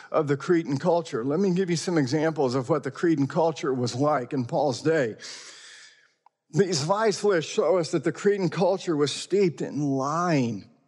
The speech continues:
slander, maligning their neighbors, drunkenness, adulterous husbands and wives, and quarrelsome conduct, and all sorts of these,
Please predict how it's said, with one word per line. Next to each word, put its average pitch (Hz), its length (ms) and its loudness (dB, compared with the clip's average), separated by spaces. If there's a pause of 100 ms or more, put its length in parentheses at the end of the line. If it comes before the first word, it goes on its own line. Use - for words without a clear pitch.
(160)
slander, 143 960 0 (640)
maligning 170 800 0
their 190 100 2
neighbors, 143 720 2 (600)
drunkenness, 151 960 0 (500)
adulterous 165 800 2
husbands 156 500 -2
and 143 220 0
wives, 143 560 0 (560)
and 156 220 4
quarrelsome 190 580 0
conduct, 151 760 0 (320)
and 143 180 4
all 185 400 2
sorts - 380 -2
of 170 140 0
these, 156 380 2